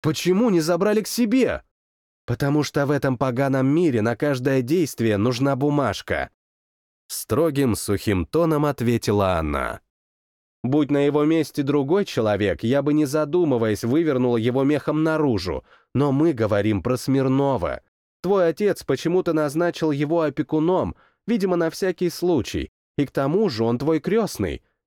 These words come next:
Не всё так просто, как ты себе представляешь". "Простите, я понимаю". В очередной раз буркнул я и отвёл взгляд.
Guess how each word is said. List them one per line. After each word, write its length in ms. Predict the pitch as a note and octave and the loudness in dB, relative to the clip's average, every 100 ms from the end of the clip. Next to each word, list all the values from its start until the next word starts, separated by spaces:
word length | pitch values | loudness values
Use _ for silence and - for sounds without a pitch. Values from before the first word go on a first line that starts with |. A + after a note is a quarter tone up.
| - | -2
Не 160 | D#3 | 0
всё 220 | D3+ - D3 | 0 -2 -2
так 260 | C#3 - | -2 -4
просто, 420 | - D#3+ C3+ - | -2 0 0 -2
как 200 | F#2 G#2 | -2 -2
ты 100 | - | -2
себе 280 | G2+ G#2 G2+ | -4 -2 -2
представляешь". 1000 | F#2+ G2+ - A2+ A2+ G#2 D#2+ C2+ - - _ _ _ _ _ _ _ - | -2 -4 -4 -4 0 0 0 -4 -8 -16 _ _ _ _ _ _ _ -6
"Простите, 760 | B2 B2 - - A#2 - E2+ - | -2 -2 -4 -4 -2 -2 -4 -6
я 460 | A2 G#2 A#2 A#2 | -10 -4 0 0
понимаю". 760 | G#2 A2+ A#2+ A2+ F2 D2 A#1+ - _ _ _ _ - | 0 0 0 2 0 -2 -6 -10 _ _ _ _ -10
В 140 | C#2 | -2
очередной 600 | F2 - A#2+ B2 C#3 E3+ | -2 0 0 0 0 0
раз 300 | D3 C#3+ G2+ | 0 0 -2
буркнул 520 | F2+ C3 C3+ A2 G2 F2 | -2 -2 0 0 2 2
я 340 | D#2+ D3 D3+ - | 0 0 -2 -2
и 100 | C#3 | 0
отвёл 420 | A#2+ A2 G2 F2+ | 0 0 0 0
взгляд. 720 | D2+ D2+ C#2+ C#2 A#1 - - | -2 -6 -6 -4 -4 -6 -12